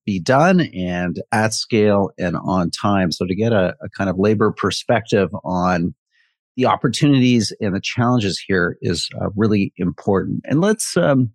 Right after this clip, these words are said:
let's start there, Sean. What's the, what's the current, uh, state of, uh, the building trades and the experience and resources that Canada has right now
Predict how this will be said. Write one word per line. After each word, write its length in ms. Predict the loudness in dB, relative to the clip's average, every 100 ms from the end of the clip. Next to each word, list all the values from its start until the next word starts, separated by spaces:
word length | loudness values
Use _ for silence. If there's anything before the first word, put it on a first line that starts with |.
| _ -4
let's 140 | -4
start 300 | 0 0 2
there, 180 | 2 2
Sean. 440 | 2 0 -2 -4 -6 -10 -10 -6
What's 460 | -2 -2 -2 -10 -8
the, 120 | -10 _ -2
what's 240 | -2 2
the 80 | -2
current, 460 | 0 2 4 2 -2 _ -2
uh, 280 | 0 2 0
state 640 | -4 -8 -2 0 0 -2 _ -2
of, 360 | 0 0 -2 -10 -4
uh, 120 | -4
the 80 | 0
building 400 | 2 4 4 2
trades 760 | 0 2 4 6 4 2 -2 -8 -4
and 440 | -2 -2 -4 -6 -2
the 220 | -2 -2
experience 840 | -4 -10 -2 2 4 4 2 -2
and 160 | -6 -2
resources 840 | 0 0 0 -2 -4 -6 -6 -4
that 200 | -4 -4 _ _ _
Canada 500 | -4 0 2 2 0
has 520 | -2 0 2 2 2
right 220 | 0 -2 -2
now 440 | -4 -2 -2 -4